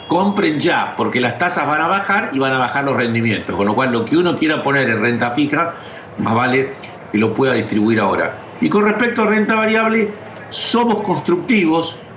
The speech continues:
pero no tan optimistas como el año pasado.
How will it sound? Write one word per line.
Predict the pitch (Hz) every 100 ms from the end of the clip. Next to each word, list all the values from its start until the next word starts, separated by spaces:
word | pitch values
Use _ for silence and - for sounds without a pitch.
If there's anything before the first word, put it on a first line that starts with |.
| - - -
pero | 208 196 190 202 - - - - -
no | 120 127 156 208 226
tan | - 175 180
optimistas | 170 165 143 143 - 151 -
como | 127 117
el | 110
año | 110 107
pasado. | 104 101 90 82 82